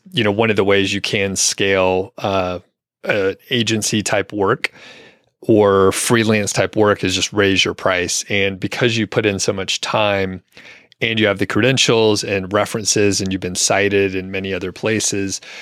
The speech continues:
you do have the reputation where you can charge more and just say, "This is my price,"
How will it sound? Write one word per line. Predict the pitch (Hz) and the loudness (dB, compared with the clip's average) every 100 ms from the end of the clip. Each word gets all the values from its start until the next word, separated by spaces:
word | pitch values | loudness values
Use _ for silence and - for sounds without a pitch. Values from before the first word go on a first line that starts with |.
| - - | -16 -10
you | 107 107 | -4 -2
do | 101 117 113 | 2 4 4
have | 107 98 | 2 0
the | 95 | 0
reputation | 98 - 107 - 156 131 113 98 | 0 -2 -2 0 2 2 0 0
where | 98 | -2
you | 90 | -4
can | - 117 101 | -2 0 0
charge | 95 101 95 - | 0 0 0 -2
more | 101 98 95 92 92 - | -2 0 2 0 -4 -8
and | 117 | -8
just | 90 98 - | -4 -2 -2
say, | - 95 90 - - - - - | -2 -2 -2 -6 -16 -20 -20 -6
"This | 117 - | -2 -2
is | 107 | -2
my | 98 | -4
price," | 95 165 180 151 - - | 0 0 2 0 -2 -4